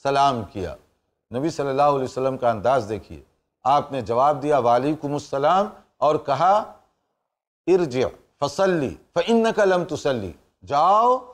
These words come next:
नमाज पढ़ो क्योंकि तुमने नमाज नहीं पढ़ी।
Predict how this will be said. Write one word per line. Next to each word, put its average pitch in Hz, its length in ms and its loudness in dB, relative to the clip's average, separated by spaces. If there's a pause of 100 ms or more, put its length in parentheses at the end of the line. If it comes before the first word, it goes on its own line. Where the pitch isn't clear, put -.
(240)
नमाज 175 340 0
पढ़ो 127 300 2
क्योंकि 170 300 0
तुमने 165 320 -2
नमाज 139 400 0
नहीं 170 240 0
पढ़ी। 107 280 -2